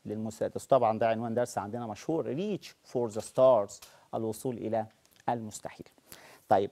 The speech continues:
بعد كده عندنا sixty-seven. آه، people are relieved whenever a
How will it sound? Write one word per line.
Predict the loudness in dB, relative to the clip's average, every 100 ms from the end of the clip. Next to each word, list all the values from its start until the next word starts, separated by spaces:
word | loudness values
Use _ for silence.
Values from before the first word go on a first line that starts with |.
| 2
بعد | 4 4
كده | 2 2 2 0 _ _ -6
عندنا | -4 -2 -4 -4 -8 -6 -4
sixty-seven. | -4 -8 -4 -2 0 -4 -8 _ _ -20 _ -20 _ 2
آه، | 4 4
people | 2 0 2 0 0 _ _ -20 _ 6
are | 6
relieved | 4 -4 -4 -4 _ _ _ 0
whenever | 2 4 8 6 6 _ _ _
a | 0